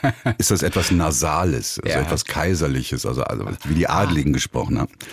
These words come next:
Speaker 2: Dann gibt es ja das Meidlinger Wienerisch, wo das L so ähnlich ist wie das L in Köln, Göll,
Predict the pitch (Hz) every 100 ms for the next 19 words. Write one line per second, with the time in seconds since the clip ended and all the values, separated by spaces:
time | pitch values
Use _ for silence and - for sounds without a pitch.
0 | - - - - 92 98 101 104 104 90
1 | 87 87 78 101 110 107 107 98 95 104
2 | 101 113 - 76 80 80 - 82 92 110
3 | 131 92 92 69 92 - 107 95 87 -
4 | 78 98 73 82 - 76 92 127 - 76
5 | 98 123